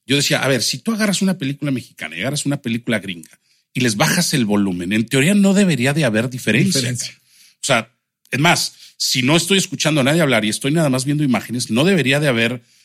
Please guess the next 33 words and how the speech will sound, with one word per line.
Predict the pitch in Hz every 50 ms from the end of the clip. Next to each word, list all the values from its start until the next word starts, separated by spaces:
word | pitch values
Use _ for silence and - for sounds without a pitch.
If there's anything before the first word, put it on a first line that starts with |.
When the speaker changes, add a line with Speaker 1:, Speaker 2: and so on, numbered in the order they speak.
| _ _ _ -
Speaker 1:
no | - 131 127 165 160 -
podría, | 185 196 180 151 151 180 233 233 196 151 139 147 147 147
no | 139 135 160 190
debería | 202 185 151 143 160 185 185
de | 165 151 139
yo | 135 156 147
poder | - 131 131 143 147 135
decir, | 143 131 - 139 135 -
"Esa | - 147 131 -
es | 156 147
mexicana | 151 - 117 98 - 117 113 113
y | 101
esa | 98 92 117
es | 113 135
gringa". | 196 208 180 123
El | 101 - 107 -
problema | - - 110 123 131 139
es | 147 139
que | - - 147 151 151 - - - - - _ -
siempre | - - 127 117 110 - 113
ha | 104
sido | - - 120 107 101 95
Speaker 2:
Siempre | 147 143 127 110 - 120
Speaker 1:
así. | 107 -
Speaker 2:
ha | -
sido | 95 90
así. | - - _ -
Speaker 1:
Puedes | - 143 139 143 131 117
saber | - 127 123 131 123 117 -
cuál | 147 139 139
es | 135
la | 127
mexicana, | 123 120 110 117 104 - 131 135 135 131 127